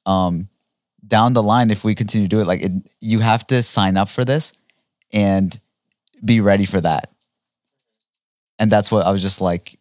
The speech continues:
thinking of, um, what Atif said. And I was just like,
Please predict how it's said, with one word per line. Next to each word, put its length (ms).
thinking 280
of, 340
um, 440
what 140
Atif 320
said. 220
And 100
I 20
was 120
just 200
like, 240